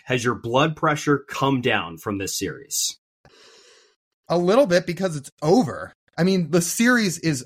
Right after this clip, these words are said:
Speaker 2: over. Thank goodness. I am ready to be out of Kansas City. I'm actually excited for them to go to Houston. I can't believe I'm saying that, but I am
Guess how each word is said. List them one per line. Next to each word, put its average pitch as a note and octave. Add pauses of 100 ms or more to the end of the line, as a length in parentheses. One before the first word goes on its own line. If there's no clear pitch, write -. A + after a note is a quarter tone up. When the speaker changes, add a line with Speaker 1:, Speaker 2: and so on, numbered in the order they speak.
Speaker 2:
over. C#3 (280)
Thank F#3+ (340)
goodness. A#2+ (100)
I C#3+
am C#3
ready E3+
to D3
be C#3 (100)
out D#3+
of G#3
Kansas G3+
City. D#3+ (260)
I'm D#4+
actually G3+
excited A3+
for A#3
them A3+
to A#3+
go A#3
to B3+
Houston. E3+ (160)
I A#3
can't B3+
believe G3+
I'm D#3+
saying A#3
that, C#3 (220)
but E3
I G#3
am G#3